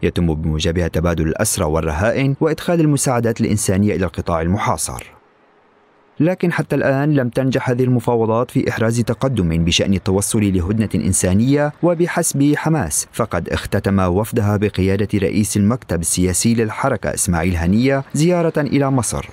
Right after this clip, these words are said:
استغرقت عدة أيام لبحث وقف الحرب في قطاع غزة، بعد أن أجرى لقاءات مع الجانب المصري تمحورت حول تبادل الأسرى ووقف إطلاق النار دون مزيد من التفاصيل.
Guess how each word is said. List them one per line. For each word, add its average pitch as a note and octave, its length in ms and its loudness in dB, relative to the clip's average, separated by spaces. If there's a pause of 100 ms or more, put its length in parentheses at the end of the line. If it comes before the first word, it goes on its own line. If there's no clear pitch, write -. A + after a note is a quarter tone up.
(140)
استغرقت E2+ 560 -2
عدة E2+ 280 0
أيام F#2+ 480 0
لبحث - 440 0
وقف C#3 360 2
الحرب A2+ 360 0
في A2 120 -2
قطاع G#2 320 0
غزة، G#2+ 480 0
بعد E2 300 -2
أن E2 220 -2
أجرى F#2 340 0
لقاءات F#2 560 -2
مع E2+ 200 2
الجانب F2+ 320 -2
المصري A2+ 600 0
تمحورت C3 560 0
حول A2 300 0
تبادل G2 380 0
الأسرى G2+ 440 -2
ووقف F#2+ 460 0
إطلاق - 360 -4
النار E2+ 520 0
دون F2+ 260 0
مزيد F2+ 360 0
من F2+ 160 2
التفاصيل. B2 640 -4